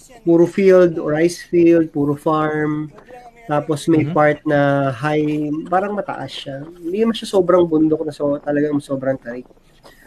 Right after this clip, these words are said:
Speaker 1: Kumbaga sa ano, pwedeng
Speaker 2: Oh.
Speaker 1: puntahan ng mga beginners. Ayan.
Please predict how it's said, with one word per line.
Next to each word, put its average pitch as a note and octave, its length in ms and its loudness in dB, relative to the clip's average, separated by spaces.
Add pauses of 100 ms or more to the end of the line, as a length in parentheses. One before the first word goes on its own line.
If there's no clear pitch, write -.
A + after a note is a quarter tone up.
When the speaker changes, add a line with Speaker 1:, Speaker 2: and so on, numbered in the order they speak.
(160)
Speaker 1:
Kumbaga F#3 320 4
sa F#3 160 4
ano, F3+ 160 4
pwedeng D3+ 400 2 (320)
Speaker 2:
Oh. C3 80 -6
Speaker 1:
puntahan C#3+ 480 0
ng C#3 80 0
mga C3+ 160 -6
beginners. B2 800 -12
Ayan. B2+ 720 -16